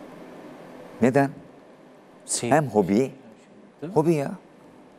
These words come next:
Speaker 2: Sevgi
Speaker 1: Ben hep söylüyorum,
Speaker 2: için.
Speaker 1: bakın çocuklar, on yaşından beri, beş yaşından beri sokakta top oynuyorsunuz. Halı sahaya geçiyorsunuz. Sonra para kazanıyorsunuz. Sonra futbol hayatınız bitiyor.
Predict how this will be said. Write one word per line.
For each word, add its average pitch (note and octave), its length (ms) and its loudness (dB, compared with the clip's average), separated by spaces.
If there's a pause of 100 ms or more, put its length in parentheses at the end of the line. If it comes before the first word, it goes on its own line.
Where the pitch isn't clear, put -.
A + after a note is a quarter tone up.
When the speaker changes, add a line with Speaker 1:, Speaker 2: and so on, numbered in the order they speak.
(220)
Speaker 2:
Sevgi E3 240 2
Speaker 1:
Ben F#3 100 4
hep D3 80 -6
söylüyorum, A#2+ 300 0
Speaker 2:
için. - 20 -6 (100)
Speaker 1:
bakın A2+ 60 -4
çocuklar, C3+ 420 0 (880)
on F3 160 4
yaşından B2 520 2
beri, A#2 160 0
beş D#3 200 2
yaşından A2+ 340 -2
beri C3 100 -2
sokakta C#3 420 0
top C#3 160 0
oynuyorsunuz. F#2 560 -2 (840)
Halı C#3+ 160 4
sahaya C3 240 4
geçiyorsunuz. G2 540 -6 (680)
Sonra D3 240 0
para D3 240 4
kazanıyorsunuz. B2+ 680 -2 (540)
Sonra C3 140 0
futbol - 240 -2
hayatınız B2+ 360 2
bitiyor. C3+ 340 -2